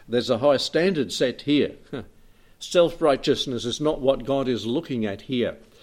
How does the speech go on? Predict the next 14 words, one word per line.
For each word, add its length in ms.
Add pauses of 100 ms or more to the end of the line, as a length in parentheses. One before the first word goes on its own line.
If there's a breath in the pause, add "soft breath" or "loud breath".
(260 loud breath)
That's 240
not 160
a 60
fruit 380
he's 200
looking 460 (380 loud breath)
at, 200
self-righteousness. 1080
Now, 120
self-righteous 760
people 300
might 220
be 100
doing 400